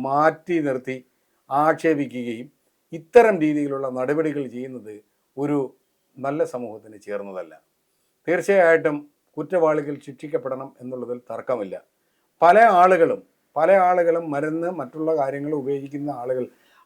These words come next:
അഞ്ച് ശതമാനം, അഞ്ച് പോയിന്റ് അഞ്ചൊക്കെ കണ്ടിട്ടുള്ള ആളുകളെയും ഡ്യൂട്ടിയിൽ നിന്ന് മാറ്റി നിർത്തപ്പെടുകയാണ് ചെയ്തത്. ബഹുമാനപ്പെട്ട കോടതി പറഞ്ഞിട്ടുണ്ടല്ലോ, ഇത്ര ശതമാനം ആൽക്കഹോൾ ഉണ്ടെങ്കിൽ അത് ആൽക്കഹോളായി, കണ്ടന്റായി കണക്കാക്കാൻ പാടില്ല എന്ന് പറഞ്ഞിട്ട്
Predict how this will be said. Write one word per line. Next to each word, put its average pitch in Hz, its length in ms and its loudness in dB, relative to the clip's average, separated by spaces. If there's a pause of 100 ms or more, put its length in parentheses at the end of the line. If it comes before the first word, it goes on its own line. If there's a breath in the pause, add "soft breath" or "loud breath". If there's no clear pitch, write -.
(120)
അഞ്ച് 196 300 -2
ശതമാനം, 196 640 0
അഞ്ച് 180 300 0 (320)
പോയിന്റ് 202 480 0
അഞ്ചൊക്കെ 170 400 -4
കണ്ടിട്ടുള്ള 160 380 -6 (120)
ആളുകളെയും 139 440 -8 (440)
ഡ്യൂട്ടിയിൽ 170 420 -4 (100)
നിന്ന് 131 180 -10 (100)
മാറ്റി 127 380 -2
നിർത്തപ്പെടുകയാണ് 98 680 -8
ചെയ്തത്. 82 300 -18 (480)
ബഹുമാനപ്പെട്ട 170 580 0 (140)
കോടതി 160 380 -2
പറഞ്ഞിട്ടുണ്ടല്ലോ, 127 600 -6 (840)
ഇത്ര 151 200 0 (100)
ശതമാനം 147 440 -2
ആൽക്കഹോൾ 139 440 -6
ഉണ്ടെങ്കിൽ 127 300 -10 (100)
അത് 120 80 -6 (100)
ആൽക്കഹോളായി, 123 580 -4
കണ്ടന്റായി 117 460 -12
കണക്കാക്കാൻ 123 580 -10
പാടില്ല 117 280 -6 (100)
എന്ന് 104 160 -10
പറഞ്ഞിട്ട് 104 320 -4